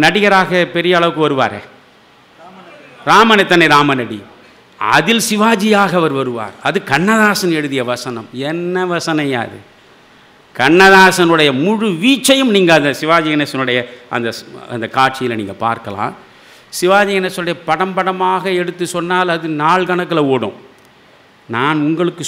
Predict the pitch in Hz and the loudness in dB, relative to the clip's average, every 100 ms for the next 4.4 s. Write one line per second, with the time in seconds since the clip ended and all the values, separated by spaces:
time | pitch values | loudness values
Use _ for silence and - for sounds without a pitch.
0 | 160 175 170 117 101 143 165 170 151 139 | -6 -4 -4 -6 -8 -6 -4 -4 -4 -4
1 | 131 156 156 135 104 117 131 - - _ | -6 -6 -10 -10 -6 -4 -4 -6 -20 _
2 | _ _ _ _ - 139 151 185 196 202 | _ _ _ _ -6 0 4 6 6 8
3 | 202 - 202 202 226 240 240 226 240 269 | 6 4 2 6 6 6 6 6 8 8
4 | 285 294 285 | 8 8 6